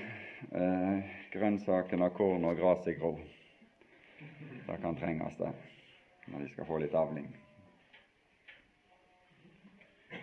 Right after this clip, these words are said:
Så, ja. Det jeg tenkte på denne sangen, denne sangen her om denne,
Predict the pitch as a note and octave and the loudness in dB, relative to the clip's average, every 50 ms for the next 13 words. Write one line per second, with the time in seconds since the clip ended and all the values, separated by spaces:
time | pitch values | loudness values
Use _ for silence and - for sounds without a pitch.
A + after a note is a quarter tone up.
0 | - - - - C3 - - - _ _ _ _ _ _ _ _ _ - D2 C#2+ | -12 -16 -20 -20 -20 -20 -20 -20 _ _ _ _ _ _ _ _ _ -12 -10 -8
1 | C#2 C#2 C#2 C2 B1+ - - - - - - - - - _ _ _ _ _ _ | -6 -6 -6 -8 -8 -12 -16 -18 -20 -20 -20 -20 -20 -20 _ _ _ _ _ _
2 | _ _ _ - - - - _ _ _ _ - _ _ - - - - - - | _ _ _ -20 -20 -20 -20 _ _ _ _ -20 _ _ -16 -16 -16 -16 -6 -6
3 | - - - _ _ _ _ _ _ - - - - - - - - - - - | -6 -6 -6 _ _ _ _ _ _ -20 -16 -16 -14 -14 -6 -6 -6 -6 -6 -10
4 | - - - - _ - _ _ _ _ _ _ _ _ _ _ _ _ _ _ | -20 -20 -20 -20 _ -20 _ _ _ _ _ _ _ _ _ _ _ _ _ _
5 | _ _ _ _ _ _ _ _ _ _ _ - _ _ _ _ _ _ _ _ | _ _ _ _ _ _ _ _ _ _ _ -20 _ _ _ _ _ _ _ _
6 | _ _ _ - _ _ - _ _ _ _ - - D#2 D#2 D2+ D2+ D2+ D2 D2+ | _ _ _ -20 _ _ -20 _ _ _ _ -8 -6 -4 -4 -4 -4 -6 -6 -4
7 | F2+ F2 F2+ F2+ F2+ - D#2+ E2 E2 E2+ E2+ E2+ E2 - - E2+ E2+ E2 D#2+ E2 | -4 -4 -2 -4 -6 -4 -2 -2 0 0 0 -2 -2 -2 -2 -2 -2 -2 -2 -2
8 | E2 D#2 - - E2+ F2 E2+ D#2 D2+ D2 D2+ D2 D2+ D2+ D2+ E2 E2 D#2 D#2 D#2 | -4 -4 -2 -2 0 0 0 -2 -2 -2 -4 -4 -2 -2 -2 -2 -2 -2 -4 -6